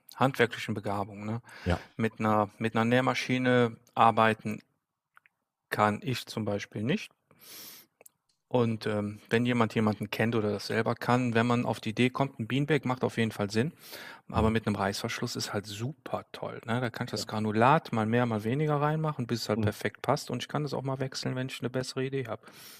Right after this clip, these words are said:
Speaker 2: Ja. Ja, meine Tochter kann zum Beispiel mit ihrer kleinen Kindernähmaschine, kann sie das sehr gut machen. Das ist schon
Speaker 1: Mhm.
Speaker 2: sehr geil.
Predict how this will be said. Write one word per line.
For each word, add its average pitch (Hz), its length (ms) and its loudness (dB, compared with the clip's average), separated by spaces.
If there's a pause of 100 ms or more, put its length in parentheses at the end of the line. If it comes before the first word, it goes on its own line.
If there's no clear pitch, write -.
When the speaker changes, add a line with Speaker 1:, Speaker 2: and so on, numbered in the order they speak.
Speaker 2:
Ja. 147 140 2 (360)
Ja, 104 120 10
meine 110 180 10
Tochter 117 300 6
kann 92 220 2
zum 85 160 4
Beispiel 82 260 8
mit 92 120 6
ihrer 90 200 8
kleinen 101 300 6
Kindernähmaschine, 87 800 6
kann - 200 -2
sie 87 100 0
das 98 180 -2
sehr 120 100 -2
gut 151 240 -6
machen. - 360 2
Das - 200 -8
ist 113 80 -2
schon 196 160 2
Speaker 1:
Mhm. 180 60 6
Speaker 2:
sehr 190 160 2
geil. 135 280 4